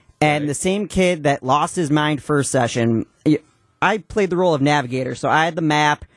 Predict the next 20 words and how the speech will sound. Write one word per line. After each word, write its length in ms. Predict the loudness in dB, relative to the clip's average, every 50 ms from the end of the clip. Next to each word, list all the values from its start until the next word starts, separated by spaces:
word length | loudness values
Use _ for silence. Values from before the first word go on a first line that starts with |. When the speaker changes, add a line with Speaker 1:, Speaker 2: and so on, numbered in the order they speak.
| _ _ _ _ _ _
Speaker 1:
just 200 | -2 -2 0 0
in 60 | 0
case 220 | 0 0 0 -2 -2
we 60 | -2
got 160 | -2 -2 0
separated 420 | 0 -2 -2 0 0 -2 -2 -2 -2
again. 240 | -2 0 0 0 2
Everybody 340 | 2 2 2 2 2 2
knew 200 | 2 2 2 2
where 120 | 2 2 2
we 60 | 2
were 80 | 2 2
supposed 260 | 0 0 0 2 2
to 40 | 2
meet, 440 | 4 4 4 4 2 2 0 -4 -6 _ -2
the 100 | 0 2
mileage 460 | 2 2 2 2 0 -2 -4 -4 -4
and 100 | -2 -2
all 140 | 0 0 0
that. 240 | 0 -2 -2 -4